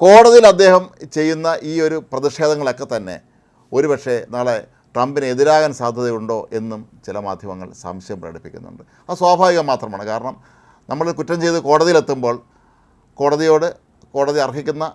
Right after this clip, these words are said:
ആ ഒരു ബഹുമാനം കൊടുത്ത് തന്നെയാണ് പെരുമാറേണ്ടത് എന്ന് ലോകവ്യാപകമായി അംഗീകരിക്കപ്പെട്ട ഒരു സത്യമാണ്, ഒരു പ്രധാനപ്പെട്ട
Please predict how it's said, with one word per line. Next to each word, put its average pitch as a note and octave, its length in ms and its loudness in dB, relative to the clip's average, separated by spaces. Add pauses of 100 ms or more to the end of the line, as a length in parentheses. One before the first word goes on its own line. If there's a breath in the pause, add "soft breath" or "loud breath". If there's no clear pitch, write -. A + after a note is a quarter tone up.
(200)
ആ - 20 0 (240)
ഒരു D3 180 -8
ബഹുമാനം F3 460 -2
കൊടുത്ത് D3+ 240 -2
തന്നെയാണ് C3+ 420 -4
പെരുമാറേണ്ടത് B2+ 640 -6
എന്ന് C3+ 160 -10 (120)
ലോകവ്യാപകമായി D3 680 0
അംഗീകരിക്കപ്പെട്ട B2+ 480 -12 (140)
ഒരു A2 140 -14
സത്യമാണ്, F#2+ 460 -14 (240)
ഒരു A#2+ 80 -8 (120)
പ്രധാനപ്പെട്ട C3 480 -8